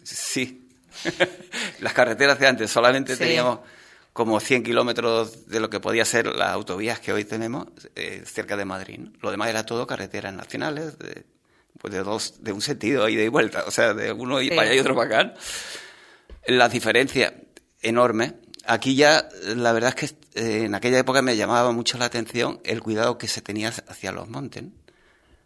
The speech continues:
Speaker 1: Sí, sí. Era increíble, los caminos, o carreteras, o, o, o los, todos los accesos que podía haber aquí hacia, hacia cualquier otro lugar, ¿no? Me llamaba la atención lo bien cuidado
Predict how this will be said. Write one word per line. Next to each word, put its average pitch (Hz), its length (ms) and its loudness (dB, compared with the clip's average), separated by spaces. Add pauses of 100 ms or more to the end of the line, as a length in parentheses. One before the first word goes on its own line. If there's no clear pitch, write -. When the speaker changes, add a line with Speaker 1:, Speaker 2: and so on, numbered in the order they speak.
(380)
Speaker 1:
Sí, - 180 -12
sí. 151 260 -12 (520)
Era 123 600 2 (440)
increíble, 113 580 -2 (600)
los - 260 -6 (100)
caminos, 101 560 0 (260)
o 101 140 -14
carreteras, 95 520 -4
o, 85 160 -12
o, 92 460 -14 (1080)
o 78 140 -8
los, - 460 -2 (340)
todos 131 260 4
los 131 200 -2
accesos - 480 -4
que - 140 -6
podía 110 260 -2
haber 117 120 4
aquí 117 220 -2
hacia, 101 640 -4 (360)
hacia - 240 -6
cualquier 120 320 -2
otro 139 140 0
lugar, 127 360 2
¿no? 170 140 -4 (440)
Me 117 120 2
llamaba 117 220 8
la 131 60 2
atención 127 300 -2
lo 117 100 4
bien 127 200 2
cuidado 120 580 0